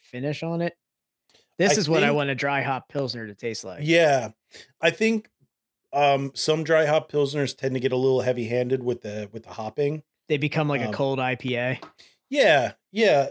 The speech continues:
Speaker 2: And I mean, not that there's anything wrong with that, but this is, and they even say it in the description, they lightly dry hopped it with Motueka. Um, and I think it, it lets it shine as a Pilsner.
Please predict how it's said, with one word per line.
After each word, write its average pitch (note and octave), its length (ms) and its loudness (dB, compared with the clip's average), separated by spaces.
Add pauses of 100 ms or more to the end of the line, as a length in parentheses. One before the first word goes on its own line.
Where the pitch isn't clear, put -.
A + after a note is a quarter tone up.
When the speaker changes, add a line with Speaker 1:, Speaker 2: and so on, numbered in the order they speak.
Speaker 2:
And F#3+ 340 0
I F3+ 60 0
mean, G3 180 0
not A3 180 2
that G3+ 120 -6
there's D#3+ 180 2
anything C#3+ 400 0
wrong B2+ 260 0
with F3 180 -2
that, G#3 320 0 (220)
but C3 380 2 (500)
this E3 220 2
is, D#3 380 0
and D3 100 0
they D#3+ 80 2
even E3+ 180 0
say D3+ 200 4
it C3+ 80 -2
in B2+ 140 -2
the A#2 60 -4
description, A#2+ 460 -2
they A2 140 -2
lightly A#2+ 640 -2
dry G#2+ 320 -6
hopped G2+ 400 -16 (260)
it B2 160 -16
with A#2 200 -12
Motueka. G2 680 -12 (600)
Um, A2+ 400 -4 (920)
and C#3 380 0 (240)
I C3+ 100 2
think E3+ 380 -4
it, C3+ 180 -14
it E3+ 200 -2
lets D#3+ 280 2
it F#3 220 -2
shine C#3 420 0
as B2+ 160 0
a C3 40 -2
Pilsner. A#2+ 520 -2